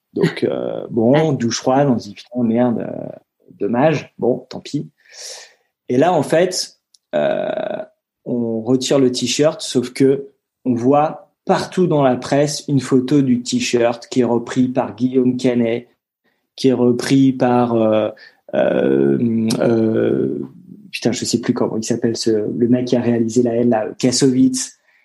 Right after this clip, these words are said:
Speaker 1: qui est repris par, euh, plein de people. Et puis, on commence à voir des, euh, articles dans la presse de, euh,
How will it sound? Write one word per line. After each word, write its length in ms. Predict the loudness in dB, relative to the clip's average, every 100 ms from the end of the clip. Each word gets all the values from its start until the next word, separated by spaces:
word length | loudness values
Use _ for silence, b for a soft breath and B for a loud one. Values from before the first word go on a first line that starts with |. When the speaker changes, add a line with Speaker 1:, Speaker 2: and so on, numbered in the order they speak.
| _ _
Speaker 1:
qui 120 | -2
est 40 | 0
repris 480 | 0 -2 0 0
par, 260 | 2 2 2
euh, 100 | 0
plein 340 | -2 -2 0
de 60 | 0
people. 640 | -6 -6 0 2 2 -4 _ -2
Et 140 | -2
puis, 180 | 0 0
on 160 | 2
commence 360 | 2 0 -2 0
à 80 | 0
voir 320 | 2 2 2
des, 160 | 2 2
euh, 240 | 0 -2 -2
articles 360 | -2 -2 -2
dans 100 | 0
la 120 | 0 -2
presse 360 | 0 2 2
de, 120 | 2
euh, 280 | 4 2 0